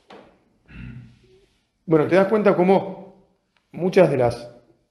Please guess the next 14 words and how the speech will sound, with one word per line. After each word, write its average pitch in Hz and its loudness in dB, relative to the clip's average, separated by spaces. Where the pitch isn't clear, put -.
cosas 160 4
que 156 -6
pasan 156 2
en 131 -4
la, 117 -4
en 131 -6
la 123 -2
sociedad 131 -4
de 170 4
hoy 147 0
nos 143 -4
dificultan 165 0
entonces 170 0
justamente 190 0